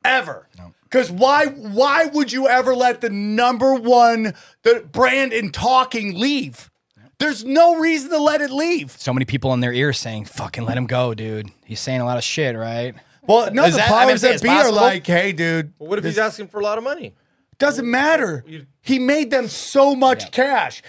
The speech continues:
Speaker 1: He's w-, if he gets anything less than a billion dollars,
Speaker 2: Yeah.
Speaker 1: he's not getting paid right.
Speaker 3: Yeah. Yeah.
Speaker 1: That dude deserves a billion dollars.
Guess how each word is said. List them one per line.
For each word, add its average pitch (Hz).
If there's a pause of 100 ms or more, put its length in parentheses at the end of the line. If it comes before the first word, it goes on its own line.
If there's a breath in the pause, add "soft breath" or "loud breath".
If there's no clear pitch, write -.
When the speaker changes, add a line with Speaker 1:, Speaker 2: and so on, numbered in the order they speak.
Speaker 1:
He's 247
w-, 214 (200 loud breath)
if 233
he 320
gets 381
anything 294
less 277
than 254
a 214
billion 247
dollars, 220
Speaker 2:
Yeah. 208
Speaker 1:
he's 175
not 247
getting 226
paid 214
right. 135 (140)
Speaker 3:
Yeah. -
Yeah. - (260 loud breath)
Speaker 1:
That 339
dude 440
deserves 294
a 247
billion 269
dollars. 208